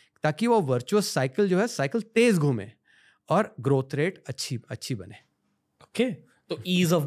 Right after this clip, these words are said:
Speaker 2: business basically।
Speaker 1: Ease of doing business एक पहलू है,
Speaker 2: <laughs>
Speaker 1: इंफ्रास्ट्रक्चर एक और पहलू है।
Speaker 2: ओके, अ, शायद इंफ्रास्ट्रक्चर उसका एक कारण होता है, ease of business का, मतलब because of infrastructure आपका ease of business बढ़ता है।
Speaker 1: हाँ, हाँ,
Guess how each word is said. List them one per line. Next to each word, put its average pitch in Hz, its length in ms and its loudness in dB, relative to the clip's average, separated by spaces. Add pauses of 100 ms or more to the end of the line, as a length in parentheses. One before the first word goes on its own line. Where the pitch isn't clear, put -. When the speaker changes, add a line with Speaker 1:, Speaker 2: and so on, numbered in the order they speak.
Speaker 2:
business 135 360 -2
basically। 135 440 -2 (280)
Speaker 1:
Ease 170 100 2
of 175 120 2
doing 170 200 2
business 175 260 -2
एक - 220 -4
पहलू 175 280 2
है, 170 220 -2 (140)
Speaker 2:
<laughs> 127 100 -2
Speaker 1:
इंफ्रास्ट्रक्चर 156 600 0
एक 139 140 -2
और 135 100 -4
पहलू 139 360 -4
है। 139 100 -8
Speaker 2:
ओके, 165 220 -8 (400)
अ, 135 400 0 (140)
शायद 190 360 0
इंफ्रास्ट्रक्चर 180 920 -2
उसका 180 640 -2
एक 170 380 -4
कारण 139 380 2
होता 110 220 -4
है, 98 60 -8
ease 131 200 -2
of 117 80 -4
business 107 320 -6
का, - 220 -18 (400)
मतलब 135 140 -2
because 160 320 2
of 185 80 2
infrastructure 170 560 2
आपका 165 200 0
ease 143 140 2
of 143 100 0
business 135 260 0
बढ़ता 127 300 0
है। 269 60 4
Speaker 1:
हाँ, - 240 -8
हाँ, 208 280 -12